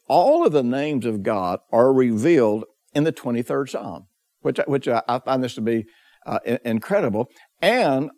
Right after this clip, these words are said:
all of the names of God are revealed in the life, ministry, and teachings of the Lord Jesus Christ. And all the names of God are manifest in the resurrection of Jesus.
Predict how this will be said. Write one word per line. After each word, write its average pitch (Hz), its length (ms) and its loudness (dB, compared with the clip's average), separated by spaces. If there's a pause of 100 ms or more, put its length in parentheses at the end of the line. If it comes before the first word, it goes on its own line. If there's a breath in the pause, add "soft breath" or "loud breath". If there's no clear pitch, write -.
(100)
all 226 400 4
of 190 60 0
the 147 100 0
names 120 340 -4
of 104 160 -6
God 104 380 -4
are 120 180 2
revealed 110 800 0
in 139 120 -2
the 131 100 2
life, 107 420 -4 (140)
ministry, 113 600 -4
and 135 240 -4
teachings 110 460 -8
of 95 80 -6
the 95 60 -8
Lord 95 240 -6
Jesus 95 420 -10
Christ. 175 360 -4
And - 140 -18
all 247 380 6
the 190 120 0
names 139 300 -2
of 107 120 -4
God 120 180 0
are 123 140 0
manifest 131 880 0 (320 loud breath)
in 160 140 0
the 160 100 4
resurrection 175 640 -4
of 101 60 -6
Jesus. - 440 -14